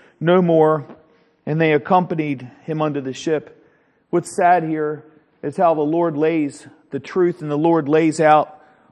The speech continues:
prophecy in, in essence in the future. He lays it in our hearts, and he really does show us and guide us and direct them.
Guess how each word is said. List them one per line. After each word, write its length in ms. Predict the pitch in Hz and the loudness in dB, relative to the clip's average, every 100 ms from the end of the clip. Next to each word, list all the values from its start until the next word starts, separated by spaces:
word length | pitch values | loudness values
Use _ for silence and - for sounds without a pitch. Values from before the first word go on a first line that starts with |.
| _ | _
prophecy 760 | - 180 170 170 151 - 131 131 | 6 8 8 4 -8 -6 -6 -4
in, 220 | 135 139 - _ - | -6 -10 -14 _ -6
in 160 | 156 | -4
essence 640 | 156 156 - 160 147 - _ _ _ _ - | -2 -4 -6 -12 -12 -20 _ _ _ _ -10
in 120 | 156 | -6
the 80 | 151 | -8
future. 500 | - 170 175 - 135 | -8 -10 -8 -6 -6
He 160 | 160 | -4
lays 320 | 190 190 190 160 | -2 0 0 -2
it 140 | 135 | -2
in 100 | 135 | -2
our 140 | 139 | -2
hearts, 440 | 127 165 160 127 - | 0 2 2 2 -4
and 80 | 160 | -6
he 140 | 170 | -6
really 320 | 165 196 190 | -2 0 0
does 260 | 160 170 160 | 0 -2 -2
show 380 | - 190 170 143 | -2 0 2 0
us 160 | - | -4
and 140 | 135 131 | -6 4
guide 240 | 156 156 | 4 4
us 160 | 156 156 | 0 -6
and 80 | |
direct 340 | 135 147 160 | -2 0 0
them. 100 | 156 | 0